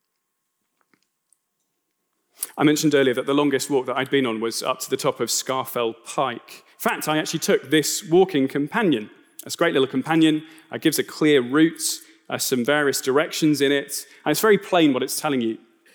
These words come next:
What it isn't is a map.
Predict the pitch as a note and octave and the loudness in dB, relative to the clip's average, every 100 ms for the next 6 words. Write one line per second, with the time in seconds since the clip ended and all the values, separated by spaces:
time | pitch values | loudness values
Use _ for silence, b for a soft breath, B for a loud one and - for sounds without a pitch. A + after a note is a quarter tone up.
0 | b b b b _ - - B - B3 | b b b b _ -16 -16 B 0 2
1 | A3+ C#4 B3+ C3 A#2+ - - _ b b | 2 0 2 0 -2 -8 -10 _ b b
2 | - C#3+ C#3 - - - D#3+ D3+ F3+ E3 | -2 2 2 0 -4 -4 -2 0 0 -2
3 | - - | -4 -18